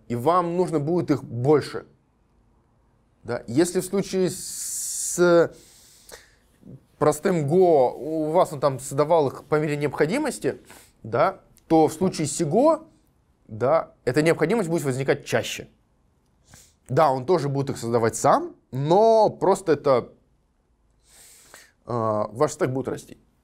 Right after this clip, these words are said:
Так. Эм, м, что ещё? Вы вдруг теряете инструменты,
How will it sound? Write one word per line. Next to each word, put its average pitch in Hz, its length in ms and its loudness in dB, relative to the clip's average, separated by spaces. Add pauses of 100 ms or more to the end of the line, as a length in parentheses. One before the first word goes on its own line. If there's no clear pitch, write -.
(3250)
Так. - 280 -6 (1500)
Эм, 110 540 -8 (1800)
м, 123 600 -4 (540)
что - 220 2
ещё? 131 380 2 (1400)
Вы 254 640 4
вдруг 196 380 2
теряете 226 460 2
инструменты, 202 1400 4